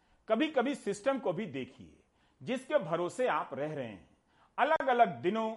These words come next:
अलग-अलग शहरों से छपी ये खबरें उत्तर प्रदेश पुलिस की हैं, लेकिन ये सच्चाई कई राज्यों की पुलिस की है। बिहार में शराबबंदी का कोई असर नहीं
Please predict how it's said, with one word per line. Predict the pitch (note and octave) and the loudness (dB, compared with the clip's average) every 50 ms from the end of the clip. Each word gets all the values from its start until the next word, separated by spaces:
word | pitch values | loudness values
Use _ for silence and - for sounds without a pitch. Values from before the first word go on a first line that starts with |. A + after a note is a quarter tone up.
| - - | -8 -4
अलग-अलग | E3 G#3 A#3+ B3 A3 F#3 F3+ F#3 G3 F#3 | 0 4 4 4 4 4 4 2 2 2
शहरों | - - - E3 D#3+ F3+ G#3 | 0 -2 -4 -2 -2 -2 -4
से | F#3+ - E3+ | -4 -6 -10
छपी | - - - C#3+ - F#3 F3+ | -10 -10 -12 -12 -10 -8 -6
ये | E3 C#3 C3 - - - | -4 -4 -6 -6 -2 0
खबरें | F3 F#3 F3 G3 G3+ G#3 G#3 G3+ G#3 - - - _ - | 0 0 2 0 -2 -2 -4 -6 -10 -14 -20 -20 _ -6
उत्तर | F#3+ F3+ - - G#3+ F#3+ | -6 -6 -4 -4 -4 -4
प्रदेश | F3+ - E3+ D#3+ F3 G3+ A3 A3 - - | -4 -4 -4 0 0 0 0 0 -2 -6
पुलिस | - F#3+ C4 E4 C4 - | -4 -2 -2 -2 -4 -6
की | - A3 D#3 | -8 -10 -10
हैं, | C3+ D#3 F#3+ E3+ A#2+ F#2+ - - _ _ _ _ _ _ _ - | -8 -10 -10 -10 -12 -14 -16 -20 _ _ _ _ _ _ _ -8
लेकिन | B2+ E3+ F#3+ F#3 G#3+ G#3 G3 | -6 -4 -4 -4 -4 -4 -4
ये | F#3+ F#3+ | -4 -4
सच्चाई | F3+ - - F#3 - - - - A#3 A3+ B3+ D4+ D#4 D4 - - | -4 -4 -4 -4 -4 -4 0 4 6 6 6 6 4 0 -2 0
कई | B3 C4 C#4 B3 | 0 2 2 4
राज्यों | F#3+ D3+ C#3+ B2 A#2 D3 D#3 D3+ | 4 2 2 2 -2 -8 -8 -8
की | - B3 | -8 -10
पुलिस | G#3 - A3 A#3 G#3+ - - - | -8 -6 -4 -2 -2 -4 -6 -10
की | - G#3+ | -16 -18
है। | - - - - - - - - - - - - - - - - - - - - - - A#2+ | -18 -18 -18 -20 -20 -18 -18 -18 -18 -18 -18 -18 -20 -20 -18 -18 -18 -18 -18 -18 -16 -12 -8
बिहार | C#3 E3 D#3+ F#3+ A#3 C#4 D4 | -6 0 4 6 6 6 6
में | D4 D#4+ D#4 B3 | 4 2 0 0
शराबबंदी | - - G#3+ F#3+ G#3+ B3+ C4+ B3 G3+ A3 G#3+ G#3+ A#3 A#3+ | 2 2 4 6 6 6 6 6 4 2 2 2 -2 0
का | - C4 B3+ | 2 4 4
कोई | - - - A3 A#3 A#3+ A#3 | 4 2 6 6 8 8 8
असर | G#3 F#3 - G#3 F#3+ F3+ | 6 2 2 0 -2 -2
नहीं | F#3 F#3 F3+ F3 | -2 -6 -8 -10